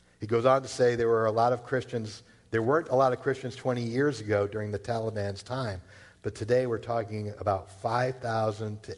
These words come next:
eight thousand local Christians who live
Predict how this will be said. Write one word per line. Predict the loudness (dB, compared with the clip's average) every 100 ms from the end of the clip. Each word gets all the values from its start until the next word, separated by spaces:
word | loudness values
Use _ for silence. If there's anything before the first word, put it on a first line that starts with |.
| -4
eight | -2 -4 -6
thousand | -4 -2 -2 -4 -6 -10 -12 -20 -20 -8
local | -2 -2 -2 -8
Christians | -4 -2 -2 -6 -10 -10 -14 -18 _ _
who | -10 -6
live | 0 2 2 -2 -14